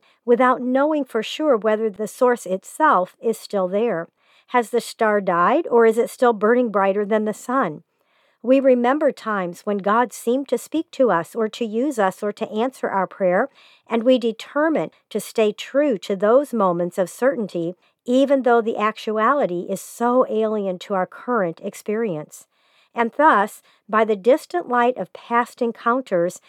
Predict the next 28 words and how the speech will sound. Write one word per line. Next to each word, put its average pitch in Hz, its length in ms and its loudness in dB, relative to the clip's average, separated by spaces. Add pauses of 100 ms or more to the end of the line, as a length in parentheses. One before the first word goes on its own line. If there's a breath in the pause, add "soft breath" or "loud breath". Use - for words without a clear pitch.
(240 soft breath)
we 262 120 4
may 240 160 2
navigate 208 640 -2
the 226 100 -2
darkness, 196 680 -4 (240)
like 240 200 2
a 254 60 0
mariner 226 560 0
steering 247 640 2
by 185 160 2
long 208 420 0
extinguished 233 720 -6
stars 190 600 0 (260 soft breath)
when 208 240 0
every 233 380 -2
other 269 260 2
point 202 320 -6
of 190 160 -8
reference 214 460 -4
has 208 300 -6
disappeared. 185 800 -6 (640)
Lunch 247 420 2
on 214 220 -2
that 220 240 0
Sabbath, 175 600 -2
straight 220 360 2
after 247 340 0
synagogue, 185 680 -2